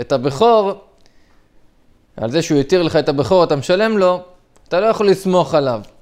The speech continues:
אין שוחטים על פיו. למה? יכול להיות שבאמת המום הזה הוא לא קבוע, אבל יש לו מינוס בבנק עכשיו, חסר לו כסף, אז לכן הוא מתיר את הבכור, הוא אומר, "זה מום", כדי שתשלם לו, לכן אי אפשר לסמוך עליו.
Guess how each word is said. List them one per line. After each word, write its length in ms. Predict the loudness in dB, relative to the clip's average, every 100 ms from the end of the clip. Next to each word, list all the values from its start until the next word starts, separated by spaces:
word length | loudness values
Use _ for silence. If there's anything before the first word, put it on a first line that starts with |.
| _ -20 -20 -10 -2
אין 320 | 0 0 -2
שוחטים 580 | -4 -2 0 -2 -2 0
על 100 | -2
פיו. 360 | 0 -2 0
למה? 300 | 2 0 0
יכול 240 | -6 -4 -2
להיות 260 | -2 -2
שבאמת 600 | -4 -4 -2 0 -2 -2 -4
המום 300 | -4 -2 -2
הזה 180 | 0 2
הוא 100 | 2
לא 140 | 0
קבוע, 380 | 0 -2 -4 -10 -12 _ _ -10
אבל 180 | -6 -4
יש 180 | -2
לו 80 | 0
מינוס 300 | 0 -2 -4
בבנק 480 | -2 0 0 -2 -6
עכשיו, 260 | -8 -8 -8
חסר 280 | -8 -4 -2
לו 120 | -2
כסף, 520 | -2 -4 -4 -6 -6 -10 _ _
אז 120 | -8 -4
לכן 200 | -4 -2
הוא 80 |
מתיר 300 | -2 0 0
את 120 | 0 0
הבכור, 500 | -2 0 0 0 -2
הוא 80 | -6
אומר, 200 | -4 -4
"זה 160 | -2
מום", 260 | -2 -2 -2
כדי 200 | -4 -4
שתשלם 600 | -8 -10 -6 -2 -2 -2
לו, 120 | -4 -6 -12 _ -16
לכן 300 | -8 -4 -4
אי 60 | -4
אפשר 180 | -2
לסמוך 420 | -2 -2 -4 -6 -6
עליו. 140 | -10